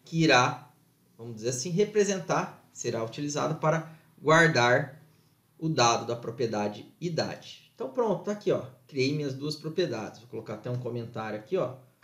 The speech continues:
Propriedades. E o que mais que eu pe-,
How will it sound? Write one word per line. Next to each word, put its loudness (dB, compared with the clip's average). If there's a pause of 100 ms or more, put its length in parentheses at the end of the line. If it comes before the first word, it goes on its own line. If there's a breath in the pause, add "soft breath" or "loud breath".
(420 soft breath)
Propriedades. 0 (920 soft breath)
E -4
o -6
que 0
mais 4
que -2
eu 4
pe-, -6